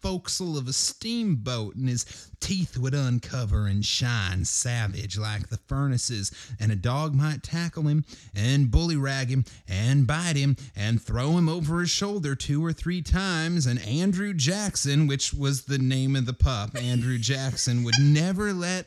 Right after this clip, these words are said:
on but what he was satisfied and hadn't expected nothing else than the bets being doubled and doubled on the other side all the time till the money was all up. And then all of a sudden he would grab that other dog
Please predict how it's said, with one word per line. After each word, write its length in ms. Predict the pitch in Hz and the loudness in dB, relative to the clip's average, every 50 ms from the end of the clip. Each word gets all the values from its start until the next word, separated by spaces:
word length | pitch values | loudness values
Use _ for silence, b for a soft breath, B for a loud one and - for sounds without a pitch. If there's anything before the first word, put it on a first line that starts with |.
| _ | _
on 480 | - 185 196 196 180 151 151 151 147 143 - B B B 117 B | -4 -2 0 0 0 0 0 0 -2 -2 -4 B B B -8 B
but 200 | 107 117 127 95 | -4 -2 -2 -4
what 260 | 113 135 156 156 127 139 | -4 -4 -4 -4 -4 -4
he 180 | 139 156 160 | -4 -4 -2
was 260 | 160 151 151 147 143 | -2 -2 -2 -2 -2
satisfied 1000 | - - - - 165 135 165 160 156 139 - - - 135 131 131 127 127 127 127 117 B B B B B | -2 -2 -2 -2 -4 -4 -4 -4 -4 -4 -4 -4 -6 -6 -6 -6 -4 -4 -4 -6 -8 B B B B B
and 140 | 127 123 123 | 0 2 2
hadn't 300 | 127 139 151 160 165 160 | 2 2 2 2 2 0
expected 580 | 151 - - - 151 151 147 - - 147 131 | 0 -2 -4 -4 -4 -4 -4 -4 -4 -2 0
nothing 440 | 127 127 135 160 180 180 - 202 208 208 | 2 2 2 2 0 -4 -4 -4 -4 -2
else 400 | 202 196 175 156 151 - - - B B B B B | -2 -2 -2 -2 -2 -4 -6 -8 B B B B B
than 140 | 139 139 135 | 2 2 2
the 60 | 135 | 2
bets 380 | 117 104 151 170 185 170 - | 0 0 0 0 0 -2 -4
being 320 | - - 170 160 151 151 143 127 | 0 2 2 4 4 4 2 2
doubled 480 | 110 147 160 165 165 143 135 127 117 B B B B B | 0 0 0 0 0 0 -2 -2 -4 B B B B B
and 260 | 131 131 127 123 110 | 2 4 4 4 4
doubled 460 | - 170 180 185 180 147 143 127 113 | 2 0 0 0 0 0 0 0 0
on 160 | 127 131 131 131 | 0 0 0 0
the 140 | 131 - - | -2 -2 -4
other 220 | 147 147 156 156 135 | -2 -2 0 0 0
side 480 | - - - 185 175 165 160 151 143 | 0 0 0 0 0 0 0 0 0
all 160 | 143 143 151 | -2 -2 -2
the 80 | 151 170 | -4 -4
time 420 | - - - 202 196 180 160 151 147 | -4 -4 -2 -2 0 2 2 2 2
till 180 | - 170 160 | 2 0 0
the 80 | 147 143 | 2 4
money 320 | 135 139 147 160 175 180 170 | 4 6 6 6 4 4 2
was 200 | 156 156 151 143 | 2 0 -2 -2
all 380 | 151 - 156 165 175 190 190 202 | -4 -4 -6 -4 -4 -2 -2 0
up. 240 | 196 175 160 - - | 0 -2 -2 -2 -2
And 140 | 151 151 | 0 0
then 160 | 151 151 151 147 | 0 0 0 -2
all 320 | 139 147 160 185 240 320 | -2 -2 -2 -2 -2 -6
of 80 | 320 359 | -6 -2
a 60 | 359 | 0
sudden 400 | - - 330 311 294 269 220 175 | 0 0 0 0 0 2 4 4
he 120 | 156 190 | 4 4
would 200 | 196 185 185 156 | 2 0 -2 -2
grab 420 | 131 - 151 170 180 233 247 226 175 | -2 -2 -2 -2 -2 -2 -2 0 0
that 220 | 190 180 170 165 | 2 2 0 0
other 240 | - 160 160 151 160 | -2 -2 0 0 0
dog 300 | 147 139 160 156 160 165 | 0 0 0 0 0 -2